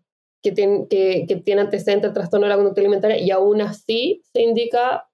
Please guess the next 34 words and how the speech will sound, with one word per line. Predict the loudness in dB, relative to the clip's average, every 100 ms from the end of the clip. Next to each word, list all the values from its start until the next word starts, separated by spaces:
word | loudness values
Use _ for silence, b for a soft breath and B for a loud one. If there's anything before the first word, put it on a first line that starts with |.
| _ _
ayuno | -2 2 2
intermitente. | 0 0 0 0 -2 0
Entonces, | -2 2 0 0 0 0 -4 B _ _
em, | -4 0 2 2 2
creo | 0 0
que |
es | 2
importante | 2 2 0 0 0 0
lo | 0
que | 2
dice | 0 0
la | 0 0
Cami, | 0 2 2 0 -2
de | -2 2 2 0 0
que | 0
al | 2
hablar | 2 2 2
de | 0
nutrición | 0 -2 -4 -2 0 2 0
no | 0
podemos | 0 2 0 -2 -2
evitar | -2 0 0
hablar | 2 2 2 2
de | 0
salud | 0 0 2
mental. | 0 -2 -4 -6 B _
No | -2
significa | 2 2 0 -2 0
que | 2
seamos | 2 2
profesionales | 2 0 2 2 4
de | 2
salud | 0 2 2
mental, | 2 0 -2 -2 -4